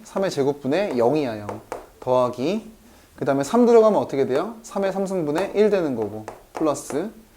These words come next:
삼의 사 승분의 영이고, 삼의 오 승분의 또 일 되는 거야, 더하기. 이렇게 나가는 애라고. 그지? 그러니까 여기서 영 되는 애들은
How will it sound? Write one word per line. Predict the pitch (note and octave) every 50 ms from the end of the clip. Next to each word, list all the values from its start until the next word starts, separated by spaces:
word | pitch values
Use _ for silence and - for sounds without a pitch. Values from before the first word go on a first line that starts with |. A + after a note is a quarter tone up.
| - - - -
삼의 | - - - G3 G3 F3+
사 | - C3+ C#3
승분의 | - F3 F3 E3+ E3 E3 E3+ D#3+
영이고, | C3+ A#2+ B2 B2 B2+ C#3+ F3+ F3 C#3 G#2+ G2+ - - - - - - - - - - _ _
삼의 | _ - - G#3 G#3+ F#3
오 | C#3+ C3+ C#3+
승분의 | C#3+ E3+ E3+ D#3+ D#3 D3+ D3+ D3+ C#3+ - -
또 | A3+ A#3
일 | A#3 A3
되는 | G3 F3 C#3+ B2+ A#2
거야, | G#2+ G#2+ G#2+
더하기. | G#2+ - - A2+ A2 G#2+ G2 G#2+ A2 - D3 F3+
이렇게 | F#3+ F#3 - F3
나가는 | C#3+ B2 A2+ A#2 A2 G#2+
애라고. | G2+ G2 F#2+ F#2+ G2 G#2 - - - - - - - - - -
그지? | - C3+ C3 D#3+ E3 - - _ _ - - - - - _ -
그러니까 | - E3+ F3 E3+ E3+ D#3+ E3+ E3 E3 F3 F3 D3+ B2 A2 G2+ G#2 - - - - - - - - -
여기서 | D3+ D#3 D#3 D#3+ D#3 C#3+
영 | B2+ D3 F3
되는 | F3 G#3+ A3 G#3+ G#3
애들은 | G3+ G3 F3 F#3 F3+ F#3 F3+ F3+ E3+ D3 B2+ A2